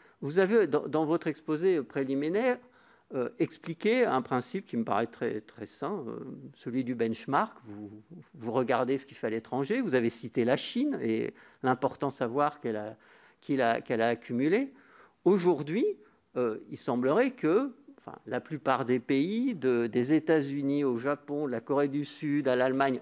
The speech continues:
en passant par la Chine, ne recommandent pas, euh, ce traitement-là.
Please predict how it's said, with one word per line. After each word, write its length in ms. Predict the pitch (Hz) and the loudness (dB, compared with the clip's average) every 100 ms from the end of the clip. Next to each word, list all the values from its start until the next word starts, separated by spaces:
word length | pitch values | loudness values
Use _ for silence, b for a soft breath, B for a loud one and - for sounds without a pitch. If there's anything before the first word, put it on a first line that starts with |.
| - | 0
en 100 | 143 | 2
passant 360 | 147 131 135 | 2 0 -4
par 140 | 117 113 | -2 -2
la 120 | 113 | -2
Chine, 320 | - 285 262 B B B B B B | -4 -4 -4 B B B B B B
ne 60 | 123 | -2
recommandent 520 | 127 - 120 117 135 | -2 0 -2 -2 -2
pas, 320 | - 240 226 _ _ - | 0 -2 -4 _ _ -18
euh, 180 | - - - | -16 -16 -18
ce 160 | 131 - | -16 -16
traitement-là. 640 | - 107 - 110 104 104 | -8 -8 -8 -10 -8 -8